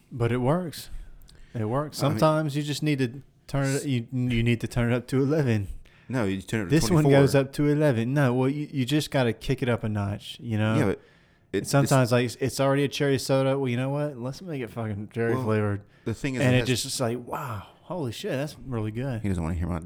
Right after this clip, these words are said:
Speaker 2: my Doctor Pepper facts.
Speaker 1: Wait, what? Go ahead.
Speaker 2: <laughs> You're in Doctor Pepper denial. <laughs> The
Speaker 1: You,
Speaker 2: Doctor Pepper
Speaker 1: you
Speaker 2: has twenty-three flavors. This is just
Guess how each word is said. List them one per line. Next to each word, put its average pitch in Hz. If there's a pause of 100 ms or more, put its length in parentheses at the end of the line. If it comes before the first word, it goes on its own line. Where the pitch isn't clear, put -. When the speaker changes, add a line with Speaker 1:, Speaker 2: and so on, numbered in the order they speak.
(120)
Speaker 2:
my 101
Doctor 101
Pepper 120
facts. 92
Speaker 1:
Wait, 120
what? 120 (300)
Go 131
ahead. 113
Speaker 2:
<laughs> -
You're 147
in 151
Doctor 117
Pepper 123
denial. 95
<laughs> - (1200)
The -
Speaker 1:
You, 160
Speaker 2:
Doctor 127
Pepper 135
Speaker 1:
you 165
Speaker 2:
has 117
twenty-three 139
flavors. 113
This 113
is 113
just -